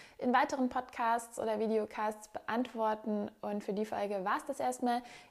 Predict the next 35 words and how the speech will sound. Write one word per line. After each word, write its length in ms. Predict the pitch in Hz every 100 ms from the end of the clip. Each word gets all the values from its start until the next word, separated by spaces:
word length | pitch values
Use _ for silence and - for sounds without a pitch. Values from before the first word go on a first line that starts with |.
| _
In 140 | 240 247
der 80 |
nächsten 320 | 247 339 - 262
Folge 320 | 247 240 220
wird 120 | 226
es 120 | 226
um 160 | - 214
meinen 260 | 208 202 -
eigenen 340 | - 277 240
Klinikaufenthalt 880 | 240 233 220 214 - 214 233 220 220
gehen, 480 | 220 220 220 214 214
wo 160 | - 196
ich 260 | - 202 -
nochmal 340 | 202 202 190
meine 240 | 196 190 196 - - - -
Erfahrungen 520 | 208 240 262 247 247
teile, 480 | 233 214 220 214 -
aber 200 | 240 247
vor 160 | -
allem 220 | 208 220
auch, 300 | - 208 214
ob 100 | -
es 100 | 214
mir 140 | 208 202
geholfen 480 | 208 208 220 220 214
hat 260 | 202 -
und 260 | 202 196 196
wie 100 | 208
es 140 | 214
mir 260 | 220 247 262 - - _
persönlich 440 | 226 220 302 320
dort 180 | - 254
vor 120 | 269
Ort 220 | - 220 226
erging. 580 | 226 220 220 220 220